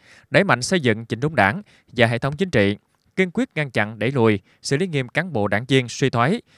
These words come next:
về tư tưởng chính trị, đạo đức, lối sống, biểu hiện tự diễn biến, tự chuyển hóa, nhằm tạo sự chuyển biến tích cực về nhận thức và hành động của đội ngũ cán bộ, đảng viên, đoàn viên, hội viên và các tầng lớp nhân dân trong xây dựng Đảng,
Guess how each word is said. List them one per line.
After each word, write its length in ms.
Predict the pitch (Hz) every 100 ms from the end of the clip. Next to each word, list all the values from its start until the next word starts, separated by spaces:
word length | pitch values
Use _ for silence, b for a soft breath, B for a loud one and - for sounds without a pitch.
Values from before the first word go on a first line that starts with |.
| b
về 200 | 120 127
tư 140 | 147 175
tưởng 200 | 113 117
chính 180 | 196
trị, 240 | 175 104 104
đạo 160 | - 104
đức, 180 | 131 -
lối 100 | 123
sống, 260 | 127 127 196 - _ _
biểu 140 | 135 180
hiện 240 | 131 117
tự 180 | 113 110
diễn 180 | 120 123
biến, 220 | 131 202
tự 180 | - 107
chuyển 200 | 104 107
hóa, 300 | 117 117 190 b b b -
nhằm 200 | 147 143
tạo 220 | 120 123
sự 220 | - 117
chuyển 240 | 117 123 131
biến 260 | 143 240 - -
tích 200 | 226 -
cực 160 | 110 _
về 120 | 113
nhận 140 | 104 107
thức 200 | 196 226
và 120 | 117
hành 120 | 107 104
động 260 | 98 107 b b b
của 140 | 143
đội 100 | 160
ngũ 180 | 113 104
cán 240 | - 165 160
bộ, 140 | 104
đảng 200 | 98 127
viên, 260 | 131 131 120 -
đoàn 200 | 110 101
viên, 160 | 127 120
hội 140 | 107
viên 200 | 123 139 127 b b -
và 100 | 123
các 240 | 170 -
tầng 160 | 120 104
lớp 140 | 123
nhân 140 | 123 110
dân 160 | 131 117 _ _ -
trong 180 | 123
xây 160 | 110 131
dựng 140 | 107
Đảng, 280 | 101 95 90